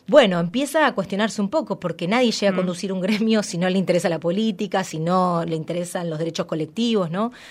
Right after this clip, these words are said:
Speaker 1: Eh, entonces, bueno, ese dato nos da la pauta de que efectivamente ya había algo previo en ella que venía alimentándose.
Speaker 2: Ujú.
Speaker 1: ¿Cómo? ¿De dónde?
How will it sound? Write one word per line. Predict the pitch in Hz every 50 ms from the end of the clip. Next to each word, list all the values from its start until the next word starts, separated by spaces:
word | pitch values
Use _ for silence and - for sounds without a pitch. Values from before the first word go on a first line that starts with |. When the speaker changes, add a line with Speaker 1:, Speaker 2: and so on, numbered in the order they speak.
| - - - -
Speaker 1:
Eh, | - 175 170 165 165 165 165
entonces, | 160 - 214 214 269 247
bueno, | 220 240 220 220
ese | 233 - 254 240
dato | 254 254 254 269
nos | 254 220 196 175 160
da | 214 214 233 254 247 254 - _ -
la | - 180 175 -
pauta | 214 214 233 247 247 254
de | 240 196
que | - 185
efectivamente | - - 175 - - 233 226 226 247 285 294 - 254
ya | - - 226
había | 226 226 269 285 285 269
algo | 254 233 233 220 202 196
previo | 202 - 214 202 202 208 220 214 202 196
en | 185 185
ella | 185 185 180 - - 220 226
que | 214 185 165
venía | 160 160 160 160 170 180 175 170
alimentándose. | - 156 156 156 151 156 156 151 - 165 165 165 160 151 - - 160 143 135 - _ _ _ _ - -
Speaker 2:
Ujú. | - 190 180 156 147 180 190
Speaker 1:
¿Cómo? | 196 262 302 349 330 320 285 226
¿De | 190 185 180
dónde? | 208 262 311 339 330 339 320 240 185 -